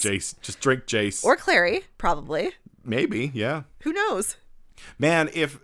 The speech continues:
Speaker 1: if there was a time, I do remember there was a time early on where Simon almost drank Clary's blood. I just remember after he first got resurrected.
Speaker 2: Yes.
Speaker 1: They didn't do the whole thing where she's like, "You can have some of mine" thing.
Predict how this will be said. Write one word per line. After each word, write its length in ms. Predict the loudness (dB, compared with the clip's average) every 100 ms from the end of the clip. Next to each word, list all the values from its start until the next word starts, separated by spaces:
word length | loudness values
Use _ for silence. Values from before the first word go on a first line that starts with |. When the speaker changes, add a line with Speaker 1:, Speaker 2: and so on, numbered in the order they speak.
| -20
Speaker 1:
if 920 | -18 -18 -20 _ _ _ _ _ -8 0
there 140 | 2
was 220 | 4 2
a 60 | 2
time, 460 | 0 0 0 -4 -4
I 120 | -4
do 160 | -4 -6
remember 200 | -6 -6
there 120 | -8
was 80 | -6
a 20 |
time 180 | -6 -4
early 200 | -4 -4
on 180 | -4
where 240 | -4 -8 -8
Simon 420 | -12 -6 -4 -4 -6 -8
almost 500 | -6 -4 -2 -4 -4
drank 400 | -4 -4 -6 -16 -10
Clary's 440 | -2 -2 -2 -8
blood. 380 | -8 -6 -6 -8 -18 -18
I 60 | -10
just 100 | 0
remember 280 | 2 4 2 4
after 420 | 2 2 -2 -4
he 220 | -4 -10
first 560 | -10 -6 0 0 0 -4
got 260 | -4 -6
resurrected. 840 | -10 -10 -12 -14 -16 -16 -16 -18 -16
Speaker 2:
Yes. 460 | -6 -2 -2 -2 0
Speaker 1:
They 140 | 0
didn't 460 | 0 4 4 4 -2
do 140 | -4
the 120 | -2
whole 220 | 0 0 -2
thing 300 | -6 -8 -10
where 140 | -14
she's 260 | -14 -18 -12
like, 280 | -12 -12
"You 80 | -6
can 80 | -4
have 220 | -4 -6
some 120 | -6 -10
of 120 | -10
mine" 420 | -8 -8 -8 -10
thing. 420 | -10 -10 -10 -16